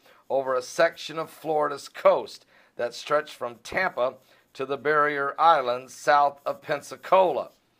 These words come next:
The latest forecast this morning had Hermine's maximum sustained winds still at sixty miles an hour as it approached Florida's upper Gu-, Gulf Coast. Powerful rip currents, high seas,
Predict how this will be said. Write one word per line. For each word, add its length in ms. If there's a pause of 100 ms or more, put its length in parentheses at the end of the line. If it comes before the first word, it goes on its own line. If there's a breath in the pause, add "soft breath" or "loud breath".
(340 soft breath)
The 100
latest 480
forecast 600
this 240
morning 460 (460 soft breath)
had 320
Hermine's 760
maximum 640
sustained 600
winds 240
still 280
at 160
sixty 640
miles 360
an 100
hour 420 (500 soft breath)
as 280
it 80
approached 580
Florida's 540
upper 340
Gu-, 400 (640)
Gulf 460
Coast. 640 (640 soft breath)
Powerful 760
rip 480
currents, 560
high 460
seas, 720